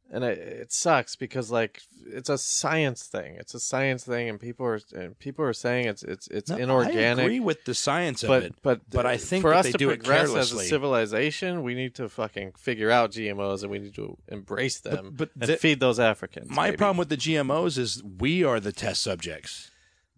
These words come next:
Speaker 1: I don't care. No, I don't care. Who cares? What am I? I'm fucking thirty-six.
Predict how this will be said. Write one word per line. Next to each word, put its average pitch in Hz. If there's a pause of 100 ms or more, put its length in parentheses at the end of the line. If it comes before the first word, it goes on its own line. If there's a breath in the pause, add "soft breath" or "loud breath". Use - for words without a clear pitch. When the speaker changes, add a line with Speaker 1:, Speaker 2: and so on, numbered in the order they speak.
(120)
Speaker 1:
I 202
don't 247
care. 131
No, 185
I 117
don't 196
care. 208
Who 208
cares? - (240)
What 175
am 190
I? 151 (100)
I'm 143
fucking 180
thirty-six. 170